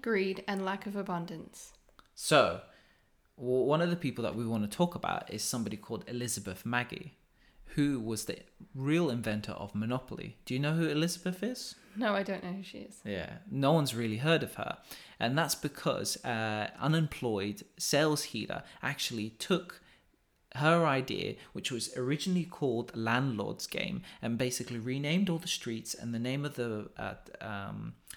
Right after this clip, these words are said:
Speaker 2: of the game itself, and then published it as Monopoly. And all she got for all her effort was five hundred dollars.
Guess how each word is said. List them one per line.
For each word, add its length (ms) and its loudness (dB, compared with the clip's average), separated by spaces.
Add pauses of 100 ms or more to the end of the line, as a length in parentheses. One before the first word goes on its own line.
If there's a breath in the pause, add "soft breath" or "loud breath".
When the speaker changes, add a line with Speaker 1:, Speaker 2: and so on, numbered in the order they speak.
(100 loud breath)
Speaker 2:
of 180 -4
the 80 -4
game 260 2
itself, 680 0 (320 loud breath)
and 160 0
then 120 0
published 540 -2
it 140 -6
as 180 -6
Monopoly. 720 -2 (640 loud breath)
And 180 0
all 300 4
she 200 0
got 260 -2 (180)
for 160 -6
all 280 2
her 200 0
effort 420 -4
was 180 -4
five 380 -2
hundred 300 -8
dollars. 540 -8